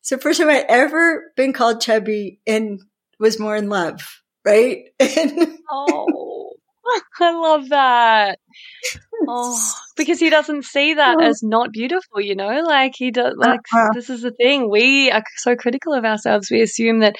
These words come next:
Speaker 2: other
Speaker 1: Mm-hmm.
Speaker 2: people are gonna see it too, but it's just not so. I love,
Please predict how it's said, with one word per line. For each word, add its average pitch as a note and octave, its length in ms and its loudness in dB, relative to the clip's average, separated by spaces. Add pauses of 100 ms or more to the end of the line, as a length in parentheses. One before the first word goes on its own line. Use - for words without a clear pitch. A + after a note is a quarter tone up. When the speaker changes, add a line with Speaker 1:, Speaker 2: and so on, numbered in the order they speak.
(300)
Speaker 2:
other A3+ 160 2
Speaker 1:
Mm-hmm. A3+ 80 2
Speaker 2:
people G#3+ 200 0
are G3+ 80 4
gonna G#3+ 200 2
see A3 220 2
it G3+ 120 2
too, A#3+ 360 2
but G3+ 320 0
it's - 100 -18
just A3+ 240 -6
not A3 200 -4
so. - 140 -6 (840)
I - 60 -10
love, G4+ 340 2